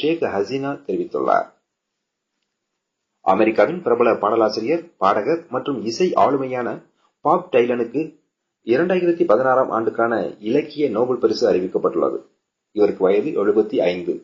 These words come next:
Facebookல் ஏற்படும் பிழைகளை சரி செய்ய அமெரிக்கா, மெக்சிகோ வல்லுநர்களை காட்டிலும் இந்திய வல்லுநர்கள் அதிக பங்களிப்பை அளித்துள்ளதாக Facebook வலைப்பதிவில் தெரிவிக்கப்பட்டுள்ளது. பூமியில் மோதப்போகும்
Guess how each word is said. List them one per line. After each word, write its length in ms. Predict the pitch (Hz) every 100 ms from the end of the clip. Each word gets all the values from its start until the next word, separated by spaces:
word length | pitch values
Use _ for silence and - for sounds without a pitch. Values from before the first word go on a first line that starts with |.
| _ _ _ _ _ _ _ _ _ _ _ _ _ _ _ _ _ _ -
Facebookல் 580 | 175 226 190 220 208 160
ஏற்படும் 360 | 160 156 156 160 _ _ _ _
பிழைகளை 380 | 117 147 156 151
சரி 220 | 147 110
செய்ய 240 | 120 117 120 180 -
அமெரிக்கா, 480 | 101 131 175 170 180
மெக்சிகோ 480 | 123 120 - 165 156
வல்லுநர்களை 520 | 104 123 139 117 -
காட்டிலும் 460 | - - - 156 - _ _ _ _ -
இந்திய 480 | 110 156 180 190 190
வல்லுநர்கள் 500 | 123 147 143 147 143
அதிக 360 | 90 110 170 -
பங்களிப்பை 460 | 113 135 135 143
அளித்துள்ளதாக 640 | 117 110 101 113 107 127 135 -
Facebook 360 | - 151 - 113
வலைப்பதிவில் 580 | 98 98 113 110 113 123
தெரிவிக்கப்பட்டுள்ளது. 800 | - 104 104 - - 87 80 - - _ _ _ _ _ _ _ _ _ _ _ _ _ _ _ _ _ _ _ _
பூமியில் 460 | 101 120 127 123 104
மோதப்போகும் 580 | 107 120 120 107 98 -